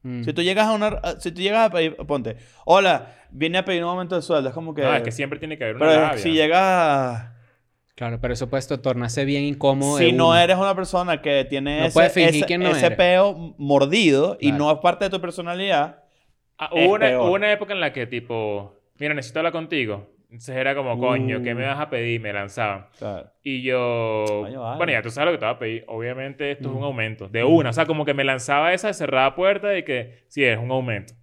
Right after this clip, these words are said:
Speaker 3: Es un aumento".
Speaker 1: Claro.
Speaker 3: Y ya, ¿sabes? Y como que
Speaker 2: Eso,
Speaker 3: queda
Speaker 2: eso, eso suaviza la conversación.
Speaker 3: Claro.
Speaker 2: Le pone, digamos, lube.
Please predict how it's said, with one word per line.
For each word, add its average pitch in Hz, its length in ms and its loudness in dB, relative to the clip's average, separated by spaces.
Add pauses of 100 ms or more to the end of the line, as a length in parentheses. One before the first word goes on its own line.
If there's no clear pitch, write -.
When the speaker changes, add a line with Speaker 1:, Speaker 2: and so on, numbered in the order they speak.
(300)
Speaker 3:
Es 107 100 -16
un 113 80 -10
aumento". 110 280 -4
Speaker 1:
Claro. 123 220 -4
Speaker 3:
Y 120 160 -8
ya, 120 320 0
¿sabes? 120 300 0
Y - 80 -6
como 113 140 -8
que 117 80 -6
Speaker 2:
Eso, 185 340 4
Speaker 3:
queda 165 100 0
Speaker 2:
eso, 185 440 2
eso 151 200 -6
suaviza 156 600 2
la 170 120 2
conversación. 127 800 -6
Speaker 3:
Claro. 101 340 -6
Speaker 2:
Le 131 180 -2
pone, 151 280 -4
digamos, 160 460 -2 (160)
lube. 139 560 2